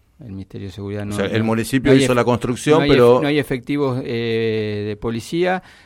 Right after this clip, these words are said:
Speaker 1: Ahora, esta semana estuvimos trabajando con el intendente, me pidió que avance con, con policías adicionales que vamos a poner en los distintos puntos de,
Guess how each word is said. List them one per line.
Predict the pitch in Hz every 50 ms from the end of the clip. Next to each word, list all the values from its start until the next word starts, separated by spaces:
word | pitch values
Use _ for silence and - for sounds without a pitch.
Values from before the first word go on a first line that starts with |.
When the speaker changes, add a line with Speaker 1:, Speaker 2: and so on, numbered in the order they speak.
| _ _ -
Speaker 1:
Ahora, | 110 110 120 123 120 120 117 113 113 113 110 107 104 104 101 101 101 101 98 95 98 101 98 95 92 95 _ _ _ _ _ _ _ _ _ _ _ _ _ -
esta | 117 - - 113
semana | 101 - - 104 113 123 123
estuvimos | 110 - - 107 110 107 104
trabajando | 101 107 104 98 - - 110 107
con | 107 107
el | 104 104
intendente, | 101 104 110 117 127 143 151 151 147 - 127
me | 113 107 98
pidió | - - 98 104 107 104
que | - 110
avance | 104 113 113 117 107 - - 113 98
con, | - - 113 101 101 101 98 98 95 95 95 95 98 95
con | - - 101
policías | 95 - 110 104 101 - - 113 104
adicionales | 107 104 95 - - 113 139 160 165 156 139 120
que | - - 107
vamos | 101 104 107 98 95
a | 101 90
poner | - 110 101 107 110 104
en | 104 101
los | 98 95 92
distintos | 101 90 _ - 104 101 110 101
puntos | - _ - 110 104 95 - 104 98 92
de, | 92 95 92 92 90 90 92